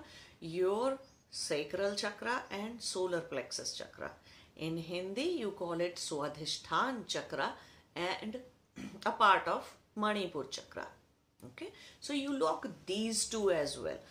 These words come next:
So how do you do it? So you put a Mool Bandh, okay, you are hold, still holding the breath, retaining the breath, and then you push your entire abdomen up, backwards.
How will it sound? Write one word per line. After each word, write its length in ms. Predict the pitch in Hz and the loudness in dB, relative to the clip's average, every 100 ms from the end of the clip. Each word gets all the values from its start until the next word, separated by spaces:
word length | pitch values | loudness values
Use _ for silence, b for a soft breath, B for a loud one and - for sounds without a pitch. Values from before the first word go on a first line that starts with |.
| B B B | B B B
So 180 | - 196 | -4 2
how 300 | 208 214 240 | 8 8 8
do 120 | 269 | 4
you 180 | 277 262 | 0 0
do 240 | 269 285 | 0 0
it? 200 | 415 - - B B B | -2 -4 -18 B B B
So 160 | - 202 | -4 -2
you 220 | 196 226 | 0 0
put 220 | 254 294 | 0 0
a 80 | 359 | 2
Mool 380 | 311 247 226 208 | 2 4 4 6
Bandh, 340 | 170 165 214 339 - - _ _ _ 131 | 8 6 6 -4 -10 -20 _ _ _ -14
okay, 400 | - 160 247 349 | -2 2 4 4
you 120 | 233 | 4
are 100 | 196 | 4
hold, 280 | 208 226 214 | 4 4 2
still 280 | - 277 226 | 0 0 2
holding 400 | 220 185 170 165 | 2 4 4 4
the 120 | 151 | 2
breath, 440 | 139 135 180 - - B B B - | 4 6 4 0 -14 B B B -4
retaining 560 | 151 185 175 165 156 | 0 6 6 4 2
the 100 | 151 | 0
breath, 440 | 135 139 147 226 - B B B | 0 4 4 4 0 B B B
and 220 | - 196 | 2 4
then 240 | 214 269 330 | 6 6 6
you 120 | 302 | 2
push 360 | - 269 269 262 | 6 6 8 6
your 160 | 220 | 6
entire 580 | 185 170 180 175 226 226 | 6 4 10 12 12 10
abdomen 560 | 190 - 190 170 151 135 - | 8 6 8 8 8 -2 2
up, 240 | 113 - - _ _ _ _ - | 2 2 -14 _ _ _ _ -10
backwards. 800 | 180 185 156 131 - - - - | 6 8 8 4 -4 -4 -6 -6